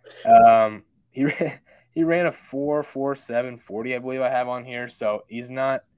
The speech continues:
he's not, uh, slow by any means. I, I feel like he's a great athlete. He came in, he has great pedigree. He was supposed to be kind of a superstar, wide receiver one, really, of this, uh,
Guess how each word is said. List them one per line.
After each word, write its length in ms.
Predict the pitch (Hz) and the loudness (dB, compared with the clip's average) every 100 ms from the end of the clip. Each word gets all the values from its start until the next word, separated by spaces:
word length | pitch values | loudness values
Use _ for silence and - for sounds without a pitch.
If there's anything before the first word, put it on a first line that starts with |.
| _ _ _ _ _ _ _ _ _ _ _ _ _ | _ _ _ _ _ _ _ _ _ _ _ _ _
he's 240 | 131 131 131 | -14 -12 -6
not, 320 | 131 127 123 | -4 -2 2
uh, 440 | 117 113 110 107 - _ _ | 4 6 6 2 -2 _ _
slow 240 | - 135 | -4 0
by 180 | 117 113 | 0 -2
any 140 | 120 | -6
means. 320 | 104 104 104 - | -12 -14 -16 -14
I, 120 | 110 - _ _ - | -14 -14 _ _ -8
I 60 | |
feel 160 | - 120 | -8 -8
like 120 | 107 | -10
he's 160 | 120 107 | -12 -14
a 40 | |
great 380 | 95 98 107 120 | -16 -10 -4 0
athlete. 320 | 98 95 101 | 0 -2 -8
He 60 | 113 | -10
came 260 | - 127 120 | -8 -8 -4
in, 400 | 120 120 120 - | -2 -4 -6 -18
he 140 | - 120 | -12 -10
has 120 | 101 | -10
great 300 | 87 104 131 | -6 -4 -2
pedigree. 640 | 123 117 113 104 107 104 - | -2 -2 -4 -6 -6 -8 -8
He 80 | |
was 100 | 113 | -8
supposed 280 | - 110 110 | -6 -6 -6
to 60 | 104 | -8
be 460 | 107 107 104 104 - | -6 -6 -6 -10 -6
kind 160 | 120 | -4
of 60 | 101 | -4
a 20 | |
superstar, 420 | 131 123 110 113 | -8 -8 -4 -2
wide 200 | 104 131 | 2 2
receiver 340 | 143 139 123 107 | 2 -4 -6 -6
one, 380 | 101 110 123 101 | -2 -2 -2 -4
really, 400 | 95 95 95 - 107 | -8 -8 -10 -8 0
of 240 | 107 98 | 0 0
this, 480 | 104 104 101 - 104 | -4 -2 -4 -6 -6
uh, 300 | 95 90 | -4 -4